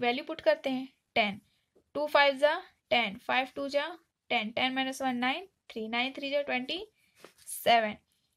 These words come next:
ट्वेंटी सेवन प्लस टेन क्या हो गया? थर्टी सेवन, थर्टी सेवन फ़ाइव जा वन हंड्रेड एटी फ़ाइव, तो वो टोटल कितने मीटर वो रन करेगी? वन हंड्रेड एटी फ़ाइव मीटर। अच्छा, ये क्या, वन हंड्रेड एटी फ़ाइव मीटर टोटल नहीं हुआ, देखो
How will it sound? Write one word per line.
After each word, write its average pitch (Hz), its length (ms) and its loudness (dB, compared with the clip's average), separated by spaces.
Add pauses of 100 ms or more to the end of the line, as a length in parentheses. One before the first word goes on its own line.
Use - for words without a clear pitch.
(120)
ट्वेंटी 254 320 0
सेवन 269 380 0
प्लस 285 280 -2
टेन 277 220 0
क्या 277 140 2
हो 285 60 0
गया? 294 140 2
थर्टी 294 380 -6 (320)
सेवन, 220 380 -2
थर्टी 247 240 -6
सेवन 269 320 -2
फ़ाइव 277 240 2
जा 320 200 2
वन 254 220 4
हंड्रेड 254 300 0
एटी 247 260 -2 (260)
फ़ाइव, 226 260 0 (500)
तो 254 40 -6
वो 277 140 4
टोटल 285 360 6
कितने 311 300 -2
मीटर 302 300 4
वो 302 100 4
रन 285 240 0
करेगी? 294 360 0
वन 269 220 -2
हंड्रेड 277 320 0
एटी 240 260 -4
फ़ाइव 277 300 4 (320)
मीटर। 226 400 -4 (960)
अच्छा, 254 200 2 (120)
ये 269 220 4
क्या, 311 200 2
वन 294 240 6
हंड्रेड 320 320 6
एटी 269 220 0
फ़ाइव 302 280 0
मीटर 285 260 0
टोटल 269 360 -2
नहीं 311 100 -10
हुआ, 226 200 -8 (600)
देखो 262 300 4